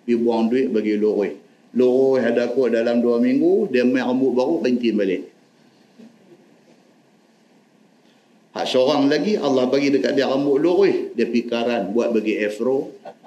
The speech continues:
Terima kasih. Dia tak puas hati. Tuhan bagi dekat dia apa, tak puas hati. Dia mahu hak lain.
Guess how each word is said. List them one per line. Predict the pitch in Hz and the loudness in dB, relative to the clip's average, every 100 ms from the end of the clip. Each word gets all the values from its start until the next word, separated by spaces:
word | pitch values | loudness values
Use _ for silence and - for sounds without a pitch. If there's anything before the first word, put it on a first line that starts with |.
| - - - _ _ - | -20 -20 -20 _ _ -16
Terima | - 110 107 | -4 -2 -2
kasih. | 110 107 - 160 147 90 - - _ _ - - - - - - - - - - - - - - - - | -4 -6 -2 0 0 -2 -6 -16 _ _ -16 -16 -16 -18 -14 -14 -14 -20 -20 -20 -20 -20 -20 -20 -20 -6
Dia | - - | -2 0
tak | - - 226 | -2 -4 -2
puas | 208 | 0
hati. | 220 226 220 - - - _ - - - - | 0 0 -2 -4 -10 -20 _ -14 -14 -10 -2
Tuhan | 240 165 147 | 0 0 0
bagi | 127 127 117 | 0 2 2
dekat | 113 117 117 | 2 -2 0
dia | 127 123 | 0 0
apa, | 135 - 240 269 285 285 285 - _ _ | -4 -2 -2 0 -2 -4 -6 -12 _ _
tak | - - | -8 0
puas | 247 | 2
hati. | 233 208 151 - | 2 2 0 2
Dia | 214 | 2
mahu | 254 247 | 4 2
hak | 208 | 0
lain. | 185 110 - | 0 -2 -4